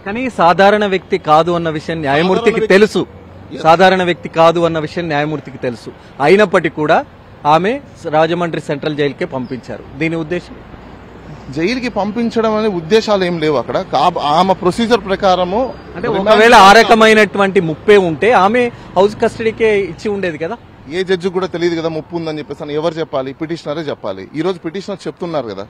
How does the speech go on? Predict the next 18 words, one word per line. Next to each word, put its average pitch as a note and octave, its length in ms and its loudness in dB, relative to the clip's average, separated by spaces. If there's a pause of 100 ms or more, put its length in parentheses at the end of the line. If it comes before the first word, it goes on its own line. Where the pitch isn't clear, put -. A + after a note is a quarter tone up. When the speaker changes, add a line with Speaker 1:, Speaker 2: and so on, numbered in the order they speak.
Speaker 2:
పిటిషనర్ F#3+ 420 -10
చెప్తున్నారు F3+ 420 -8
కాబట్టి E3+ 240 -6 (100)
ఈ - 80 -8
రోజు A3 180 -4
ఆవిడకి F#3 240 -6
తెలుస్తుంది. D#3+ 400 -10 (380)
ఆవిడ G#3 340 -2 (100)
దేవుడ F#3+ 220 -2 (100)
దేవత F3 200 -8 (100)
కాదు, E3 280 -6
లేకపోతే E3 260 -12 (100)
దేవుళ్ళు E3+ 320 -6
కాదు D#3 180 -4
కదా D#3 180 -6
ఊహించడానికి D#3 540 -10
జడ్జిలు C3+ 280 -8
కూడా. D3 120 -8